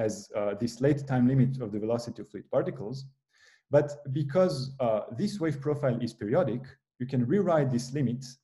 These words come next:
as a limit in the number n of periods that ha-, that have elapsed. And in that rewriting, what appears here is the nth iteration of this diffeomorphism G T G naught inverse.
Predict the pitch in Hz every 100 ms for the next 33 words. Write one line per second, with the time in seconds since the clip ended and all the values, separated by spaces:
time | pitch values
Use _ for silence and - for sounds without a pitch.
0 | - 123 113 131 117 131 160 156 - 127
1 | 113 120 120 117 123 143 139 135 127 -
2 | 180 143 110 104 113 107 - 110 110 104
3 | 101 - - - _ _ _ _ - 123
4 | 120 - - - 123 113 - 104 147 202
5 | 160 123 131 - _ - 131 127 127 117
6 | - 202 165 160 - _ _ - 135 117
7 | 135 135 180 185 - - 139 135 147 226
8 | - 117 120 117 135 131 127 127 120 113
9 | 147 135 123 107 127 139 135 120 113 110
10 | 107 - 123 - - -